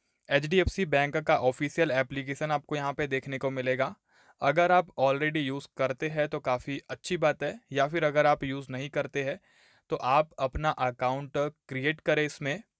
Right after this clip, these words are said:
और यहाँ से भी आप लोग अपने अकाउंट को, आधार कार्ड की आपको रिक्वायरमेंट लगेगी, आप यहाँ से भी अपने अकाउंट को केवाईसी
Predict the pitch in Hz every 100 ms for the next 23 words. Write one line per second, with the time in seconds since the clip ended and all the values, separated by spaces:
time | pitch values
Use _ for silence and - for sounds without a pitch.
0 | _ _ _ _ _ _ _ _ _ -
1 | 151 170 131 123 156 156 _ - 160 156
2 | 170 180 151 156 160 160 135 135 151 156
3 | - 131 131 135 139 147 - 139 208 _
4 | _ _ _ _ _ - 127 135 170 170
5 | 165 156 - 151 147 160 131 127 127 131
6 | 147 156 156 143 139 135 175 _ 147 147
7 | 135 127 143 151 139 151 127 139 147 127
8 | 127 135 131 139 - 139 202 _ _ _
9 | _ _ 135 135 131 131